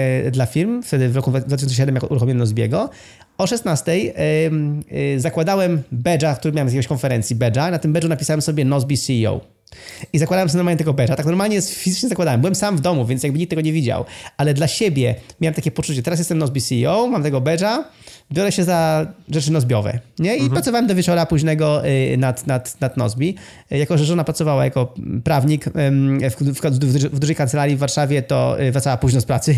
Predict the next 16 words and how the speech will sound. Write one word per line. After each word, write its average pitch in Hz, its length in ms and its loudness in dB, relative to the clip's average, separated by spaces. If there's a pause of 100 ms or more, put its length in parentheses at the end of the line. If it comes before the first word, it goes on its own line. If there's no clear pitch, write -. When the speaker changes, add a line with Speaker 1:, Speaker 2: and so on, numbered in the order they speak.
Speaker 1:
<laughs> - 100 -10
więc - 160 0
miałem 151 180 4
dużo 135 140 4
czasu, 135 280 0
żeby 131 120 2
pracować. 131 480 -2 (200)
Speaker 2:
Mhm. 208 360 0
Speaker 1:
Em, 165 400 2 (140)
więc 180 180 0
pracowałem 185 360 0
po 185 100 0
godzinach 151 480 0 (340)
i 196 120 2
Nozbi 214 280 0
dopiero 220 340 0